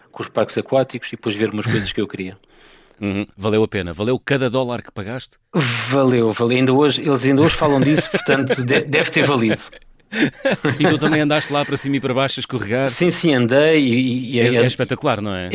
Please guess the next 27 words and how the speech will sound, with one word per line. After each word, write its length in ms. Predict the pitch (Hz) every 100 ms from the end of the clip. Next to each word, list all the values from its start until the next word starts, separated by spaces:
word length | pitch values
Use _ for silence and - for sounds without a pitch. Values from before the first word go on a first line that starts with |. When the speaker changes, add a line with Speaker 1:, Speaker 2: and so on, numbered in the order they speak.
| 143 127
Speaker 1:
é 60 | 107
fabuloso, 560 | - 123 113 139 131 123
adorei 260 | 110 120
aquele 180 | 117 123
hotel. 400 | 117 170 202 202
É, 40 | 208
é 60 |
um, 120 | 196
é 80 | 190
um 100 | 185
hotel 260 | 175 170 175
que, 80 | 160
no 60 | 127
fundo, 240 | 156 147
é 20 |
uma, 220 | 139 123 -
é 80 | -
uma 140 | 127
réplica 460 | 110 143 139 123 -
do 140 | 120
hotel 220 | 120 120 123
original 400 | 120 107 113 113
Speaker 2:
Sim. 40 |
Speaker 1:
que 40 | -
está 120 | 113
nas 120 | 107
Bahamas. 440 | 101 98 95 92